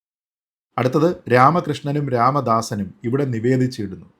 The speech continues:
ഈ രണ്ടാൾക്കാരൊക്കെയാണ്? ഒന്ന് രാമകൃഷ്ണൻ, ശ്രീരാമകൃഷ്ണ പരമഹംസരെക്കുറിച്ചാണ്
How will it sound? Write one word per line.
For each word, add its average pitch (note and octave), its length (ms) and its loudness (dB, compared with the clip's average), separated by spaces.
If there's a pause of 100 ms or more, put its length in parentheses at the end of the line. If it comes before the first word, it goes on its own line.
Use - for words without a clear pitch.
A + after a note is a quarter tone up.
ഈ B2+ 100 2
രണ്ടാൾക്കാരൊക്കെയാണ്? B2 920 -2 (400)
ഒന്ന് C#3+ 260 2 (180)
രാമകൃഷ്ണൻ, A#2 580 -4 (140)
ശ്രീരാമകൃഷ്ണ C3 760 -2
പരമഹംസരെക്കുറിച്ചാണ് G#2+ 1120 -8